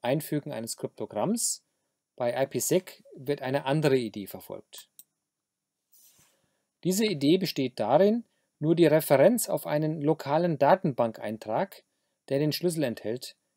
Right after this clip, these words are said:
ins I-P-Paket zu schreiben. Das heißt, diese Referenz kann wesentlich kürzer sein als der Schlüssel selbst, ähm, und, ähm,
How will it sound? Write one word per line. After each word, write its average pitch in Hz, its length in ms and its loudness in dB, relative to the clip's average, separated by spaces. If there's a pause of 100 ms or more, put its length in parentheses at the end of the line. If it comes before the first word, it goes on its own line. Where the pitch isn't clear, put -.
ins 165 200 -2
I-P-Paket 139 680 -2
zu - 100 -12
schreiben. 95 460 -16 (760)
Das - 120 -12
heißt, - 420 4 (280)
diese 139 180 -4
Referenz 143 540 4
kann 131 220 -4
wesentlich 131 400 -4
kürzer 202 400 2
sein 165 300 0
als 135 180 -6
der 120 100 -6
Schlüssel 113 320 -12
selbst, - 540 -2 (960)
ähm, 135 340 -2 (360)
und, 127 560 0
ähm, 123 320 -2